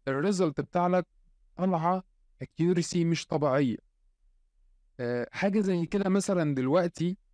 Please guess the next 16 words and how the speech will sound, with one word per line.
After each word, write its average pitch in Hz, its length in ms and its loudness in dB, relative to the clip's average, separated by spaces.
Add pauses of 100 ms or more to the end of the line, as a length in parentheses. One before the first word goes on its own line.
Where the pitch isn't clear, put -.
(160)
بتستخدم 127 760 -2
في 110 520 -2
الاسنان، 160 680 -2
ان 127 140 0
هم 135 280 -2 (380)
يعملوا 131 500 2
الحاجات 131 380 -2
بتاعت 117 280 -4
الاسنان. 120 440 -4 (640)
مش 131 160 -4
بس - 360 -4
الحاجات 214 480 0
الصغيره، 180 640 0
ممكن 180 360 0
تروس 185 320 -4
المكن، 180 580 -2